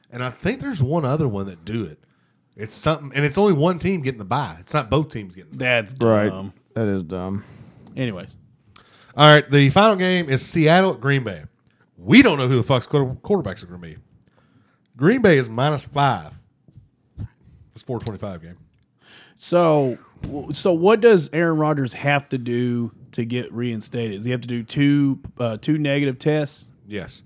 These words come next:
Speaker 2: over a
Speaker 1: And
Speaker 2: course
Speaker 1: he will
Speaker 2: of
Speaker 1: be
Speaker 2: s-
Speaker 1: reinstated Friday. It's ten days.
Speaker 2: Ten days?
Speaker 1: So he would be reinstated Saturday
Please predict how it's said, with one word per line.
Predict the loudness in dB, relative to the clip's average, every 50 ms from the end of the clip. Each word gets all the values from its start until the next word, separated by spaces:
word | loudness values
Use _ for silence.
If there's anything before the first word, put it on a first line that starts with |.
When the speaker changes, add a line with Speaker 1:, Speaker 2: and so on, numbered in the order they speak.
| _ -4
Speaker 2:
over | -2 -2 -2 -2 -4 -6
a | -6
Speaker 1:
And | -4
Speaker 2:
course | -4 -2 -2 -2
Speaker 1:
he | 0 0
will | 0 0
Speaker 2:
of |
Speaker 1:
be | -2 -4
Speaker 2:
s- | -4 -4
Speaker 1:
reinstated | -4 -4 -6 -8 -8 -8 -6 -6 -4 -4 -6 -8 -10 -14
Friday. | -20 -20 -20 -20 -20 -14 -12 -10 -8 -8 -10 -12 -16 -18
It's | -16 -10
ten | -6 -6 -4 -4
days. | -4 -6 -6 -6 -12 -16 -20 -20 -20 -20 -20 -20 _ -6
Speaker 2:
Ten | -4 -4 -4 -2
days? | -4 -2 -2 -4 -4 -6 -10 -16 _ _ _ _ _ _ _ _ _ _
Speaker 1:
So | -12 -8
he | -6 -4
would | -4 -4 -4
be | -6 -8 -8
reinstated | -8 -8 -10 -10 -12 -12 -10 -10 -10 -10 -12
Saturday | -12 -12 -12 -10 -10 -10 -10 -10 -10 -12 -14 -16 -18 -18 -18 -20 -20 -20 -20